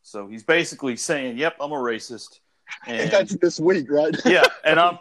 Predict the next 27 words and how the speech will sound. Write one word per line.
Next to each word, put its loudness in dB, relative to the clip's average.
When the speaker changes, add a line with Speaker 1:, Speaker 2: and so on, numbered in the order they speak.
Speaker 1:
and 0
I'm -4
saying -10
that, -12
yes, -6
I'm, -10
I'm -10
telling -8
you -16
that -10
I'm -10
a -14
racist, -16
and -18
that's -10
what -8
I -4
want -12
to -10
excite, -12
use -12
to -8
excite -8
my -10
base. -14
He -10
attacked, -2